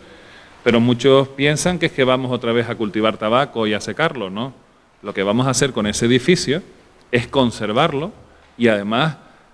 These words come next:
eh, contar con todos los medios técnicos de accesibilidad, eh, de, contra incendios,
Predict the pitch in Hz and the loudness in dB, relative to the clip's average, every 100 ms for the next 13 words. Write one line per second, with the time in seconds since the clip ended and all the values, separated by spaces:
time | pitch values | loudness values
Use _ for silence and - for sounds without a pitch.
0 | _ 113 110 104 101 98 95 90 107 101 | _ 0 2 2 -2 -2 -4 -4 -6 -2
1 | 117 110 101 90 101 104 101 110 110 107 | -2 -4 -8 -6 -4 -2 -2 0 0 2
2 | 117 113 110 110 - - 107 101 107 120 | 2 2 2 -2 -6 -4 -4 0 2 4
3 | 117 120 - - - 104 101 98 98 101 | 2 0 -8 -20 -10 -4 -2 -4 -4 -8
4 | - 117 113 110 123 135 123 120 | -2 -2 2 0 2 2 4 2